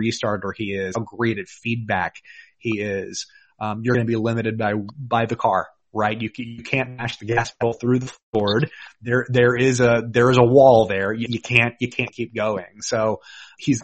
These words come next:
that's gonna have to come to a head. But for right now, appreciate what he's doing, because doing what he's doing in the twentieth fastest car, certainly not easy. It deserves, uh, to be commended.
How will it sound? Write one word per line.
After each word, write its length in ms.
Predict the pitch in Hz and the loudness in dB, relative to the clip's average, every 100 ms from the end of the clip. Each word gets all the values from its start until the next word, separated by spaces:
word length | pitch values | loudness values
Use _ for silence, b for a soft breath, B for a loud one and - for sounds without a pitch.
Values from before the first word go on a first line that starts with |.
| - | -4
that's 220 | - 120 - | 2 2 2
gonna 180 | 131 | 0
have 160 | 127 120 | 0 0
to 300 | 127 110 107 | 0 0 -2
come 160 | - 127 | -4 -2
to 120 | 113 | -2
a 20 | 98 | -2
head. 440 | 123 151 214 247 | 0 0 -2 -8
But 520 | 147 107 113 110 107 b b b _ | -10 0 2 2 -2 b b b _
for 100 | 117 | -4
right 280 | 107 117 123 | 0 -2 -2
now, 440 | 127 160 202 208 185 - _ _ _ _ _ - | -2 0 0 -2 -6 -14 _ _ _ _ _ -10
appreciate 460 | - - 180 208 220 | -8 0 2 4 2
what 220 | 196 208 | 2 2
he's 120 | 196 | 2
doing, 440 | - 160 117 85 95 | 2 0 -2 -10 -8
because 560 | 120 127 120 110 107 - - 147 160 160 127 120 107 | -6 -2 0 0 -2 -6 -14 -18 -20 -20 -14 -14 -2
doing 220 | 139 147 | -2 0
what 140 | 139 | 0
he's 120 | 135 | 0
doing 260 | 120 135 135 | 0 -2 0
in 60 | 120 | -4
the 60 | |
twentieth 300 | 113 127 123 | -4 -6 -4
fastest 380 | 127 120 131 - | -4 -4 -6 -4
car, 320 | 131 135 131 - - | 0 0 -2 -8 -10
certainly 520 | - - 143 156 151 | -8 -4 -2 0 -2
not 260 | 143 127 120 | 0 2 2
easy. 320 | 107 254 269 - _ | 2 -2 -4 -10 _
It 460 | 117 120 120 127 110 | -4 -4 -6 -12 -2
deserves, 640 | 120 110 127 139 - - | 0 2 0 0 -6 -8
uh, 600 | 139 120 117 113 113 113 - | -4 0 0 0 0 -2 -6
to 100 | - | -8
be 140 | 120 120 | -6 -2
commended. 520 | 120 120 123 123 | -2 -2 -2 -2